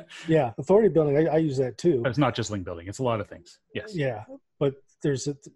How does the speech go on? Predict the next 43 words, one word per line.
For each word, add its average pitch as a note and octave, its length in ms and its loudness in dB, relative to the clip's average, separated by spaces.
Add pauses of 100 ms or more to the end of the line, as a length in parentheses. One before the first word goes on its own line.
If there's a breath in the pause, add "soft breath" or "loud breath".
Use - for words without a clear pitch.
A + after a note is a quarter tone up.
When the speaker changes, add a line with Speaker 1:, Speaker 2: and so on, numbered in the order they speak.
Speaker 2:
when F#3+ 260 -4
it C3+ 80 -10
comes F3 280 -2
to F3+ 180 0
links D3+ 340 -4
specifically, - 1000 -6
link E3 220 0
attraction. C3 640 -6
That's A#2 180 -14
what B2 100 -8
I - 20 -10
was A2 100 -14
thinking G#2+ 300 -16
of. G2+ 60 -20 (100)
Speaker 1:
Oh, E3 140 6
yes. - 420 2 (520)
Speaker 2:
Yes. A#2+ 280 -6
Speaker 1:
Well, F#3 160 4
and F#3 160 4
that's F3 200 2
authority D3+ 440 2
building. G#2 440 -8
That's C3 200 -6
what B2+ 80 -2
I, B2+ 160 0 (560 soft breath)
you C#3+ 100 0
know, B2 80 0
that C3 120 2
Speaker 2:
Yeah. C#3 40 2
Speaker 1:
was, B2 300 -6 (100)
that D#3 140 0
is C3+ 140 -2
a B2 40 -2
very B2+ 380 -2 (100)
good B2 240 -4
term C3 300 -4
for F#2+ 240 -8
it. - 160 -20
It A#2+ 160 -8
is B2+ 220 -2
a C3+ 60 -2
link A2 280 -8
attraction. G2+ 460 -8